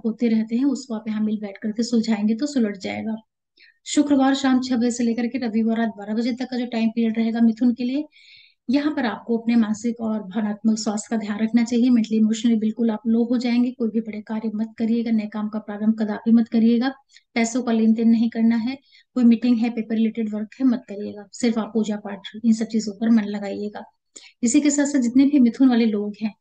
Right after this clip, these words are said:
जिन लोगों की गुरु की दशांतर प्रत्यंतर वगैरह चल रही होगी, उनको व्यापार, business, media से और बच्चों से,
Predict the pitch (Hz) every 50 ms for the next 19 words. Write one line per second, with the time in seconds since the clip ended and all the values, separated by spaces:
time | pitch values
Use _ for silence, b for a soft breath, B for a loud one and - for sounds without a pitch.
0 | _ _ _ _ _ _ _ _ _ _ - 220 285 294 302 294 302 294 302 285
1 | 285 302 294 233 - 226 240 254 247 - 269 262 220 233 - - 240 226 220 240
2 | 220 - 226 226 - 220 220 220 233 226 226 214 220 214 220 226 - 220 208 208
3 | 220 220 226 220 233 240 247 294 302 262 - 254 233 220 214 208 208 214 208 214
4 | 226 233 226 202 - 214 202 208 196 202 233 254 269 - - - - _ _ -
5 | 226 220 220 220 226 226 226 226 226 - 240 240 247 247 - b b b b b
6 | b b b b b 220 214 214 208 202 220 226 226 190 196 220 220 - 247 240
7 | 233 - 254 240 240 247 254